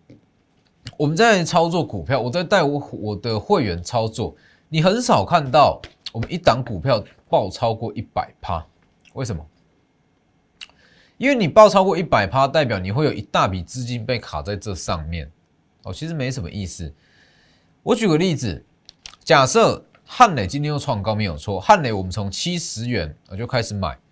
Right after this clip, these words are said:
那一直到今天还是在创高。但是这之间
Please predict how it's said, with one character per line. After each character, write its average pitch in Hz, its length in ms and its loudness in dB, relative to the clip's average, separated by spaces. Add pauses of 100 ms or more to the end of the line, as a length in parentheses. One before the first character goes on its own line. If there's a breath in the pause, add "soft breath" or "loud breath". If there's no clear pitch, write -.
(300)
那 131 120 -4 (100)
一 151 100 -6
直 113 80 -12
到 127 180 0
今 117 140 -6
天 110 100 -2
还 107 80 -2
是 98 80 -4
在 104 100 -2
创 92 280 -6
高。 76 240 -8 (320 soft breath)
但 254 160 4
是 254 120 -4
这 214 140 4
之 170 260 -4
间 147 240 -2